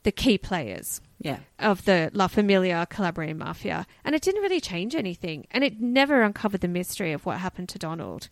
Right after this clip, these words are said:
Speaker 1: And that was actually in spite of Justice Woodward's final report, where he had said that there was a cell of Griffith Mafia,
Speaker 2: Yes.
Speaker 1: Calabrian Mafia, that were involved in Donald's murder, including a guy called Francesco Sergi,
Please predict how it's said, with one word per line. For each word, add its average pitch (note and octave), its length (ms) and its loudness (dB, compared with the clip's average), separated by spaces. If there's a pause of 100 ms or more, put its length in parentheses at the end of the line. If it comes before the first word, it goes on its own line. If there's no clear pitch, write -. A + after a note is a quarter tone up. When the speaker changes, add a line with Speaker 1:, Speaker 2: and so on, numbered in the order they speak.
(160)
Speaker 1:
And B3 120 2
that C#4 160 4
was C4+ 160 0
actually G#3+ 420 0
in G3+ 140 -4
spite - 580 0
of F#3+ 380 -6
Justice F#3+ 460 -6
Woodward's G3 580 -4 (120)
final F#3 340 0
report, F3 520 -4 (100)
where A3 200 4
he G#3+ 460 2 (140)
had G#3 260 0
said F3+ 680 2 (360)
that G#3+ 160 2
there A3 180 4
was A3 300 4
a G#3+ 40 -6
cell F3 500 2
of D#3+ 420 -6 (100)
Griffith G#3 360 2 (100)
Mafia, F#3+ 580 -4
Speaker 2:
Yes. D#3 360 0
Speaker 1:
Calabrian G3 340 6
Mafia, F3+ 540 0 (100)
that A#3 180 8
were B3 280 12
involved F#3 480 2
in G#3+ 160 -4
Donald's F#3 360 -4
murder, F3 400 -4
including G#3+ 520 -4
a G3+ 40 -4
guy F#3 220 -2
called F#3+ 260 -4
Francesco F#3+ 520 -6
Sergi, A#3 640 0